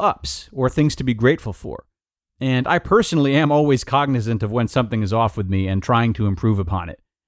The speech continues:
whether that improvement means making specific changes, being more accepting,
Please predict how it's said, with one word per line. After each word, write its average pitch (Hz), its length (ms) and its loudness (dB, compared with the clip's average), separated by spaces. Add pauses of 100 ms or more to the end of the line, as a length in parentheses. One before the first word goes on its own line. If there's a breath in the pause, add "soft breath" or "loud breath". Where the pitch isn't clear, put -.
(120)
whether 123 260 4
that 117 160 2
improvement 110 440 0
means 104 280 0
making 110 320 0
specific 107 440 -6
changes, 120 600 2 (360)
being 123 220 2
more 120 180 4
accepting, 160 600 0